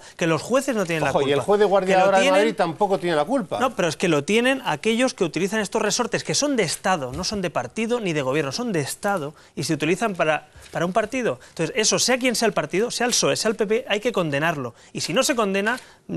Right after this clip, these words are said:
Speaker 1: con-, colaboramos a que no se crean las instituciones. Por eso yo no soy antisistema, yo creo, creo en las instituciones.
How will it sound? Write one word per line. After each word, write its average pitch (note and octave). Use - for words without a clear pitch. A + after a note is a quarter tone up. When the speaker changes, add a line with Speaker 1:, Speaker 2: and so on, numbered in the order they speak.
Speaker 1:
con-, D#3+
colaboramos F3
a F#3+
que F3
no G#3
se F#3+
crean G#3
las F#3+
instituciones. F#3
Por F3
eso A3
yo G#3+
no A#3+
soy G#3
antisistema, E3+
yo D#3+
creo, G3+
creo A3
en F#3+
las D3+
instituciones. C3+